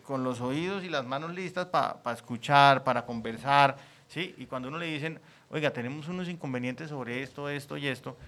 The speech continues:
¿usted nos puede colaborar?". Pues yo digo, "Sí". Si yo, si a mí me dicen,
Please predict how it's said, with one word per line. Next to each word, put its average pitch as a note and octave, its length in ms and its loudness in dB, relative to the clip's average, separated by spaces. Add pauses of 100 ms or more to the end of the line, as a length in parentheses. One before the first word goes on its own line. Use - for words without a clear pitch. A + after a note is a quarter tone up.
(100)
¿usted C3 200 -6
nos C#3 120 -4
puede D#3 200 -2
colaborar?". C3+ 560 2 (320)
Pues A#2 140 -8
yo B2+ 80 -2
digo, D#3+ 240 -4
"Sí". A#3+ 340 2 (160)
Si E3 240 2
yo, D3+ 260 2
si C#3+ 100 0
a C#3 40 6
mí D3 120 -2
me F3 100 -2
dicen, F#3+ 300 0